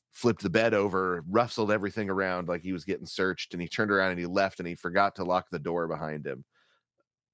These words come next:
And then he said he, he watched out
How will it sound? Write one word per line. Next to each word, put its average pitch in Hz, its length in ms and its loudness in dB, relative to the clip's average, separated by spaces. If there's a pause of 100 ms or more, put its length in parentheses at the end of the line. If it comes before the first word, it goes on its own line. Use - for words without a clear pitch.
(180)
And 98 160 2
then 92 340 2 (420)
he 101 120 0
said 101 300 0
he, 95 200 -4
he 101 160 -2
watched 101 640 2 (240)
out 117 200 4